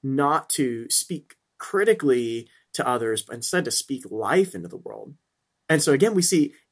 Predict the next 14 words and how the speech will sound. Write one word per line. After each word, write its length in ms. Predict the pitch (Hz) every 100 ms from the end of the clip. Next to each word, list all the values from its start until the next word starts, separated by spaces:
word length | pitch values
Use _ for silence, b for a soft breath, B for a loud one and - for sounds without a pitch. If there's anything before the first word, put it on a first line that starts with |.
| -
even 220 | 247 262
though 100 | 202
the 120 | 143
language 480 | 127 135 240 220 170
has 120 | 131
changed, 760 | - - 220 196 113 101 110 - _ - 131
God 400 | 156 143 185 170
still 420 | - - 156 131
cares 680 | 131 - 165 135 113 110 107
about 260 | 123 123 -
these 200 | 120 139
little 200 | 147 165
details, 520 | 131 139 - 76 -
about 300 | 117 117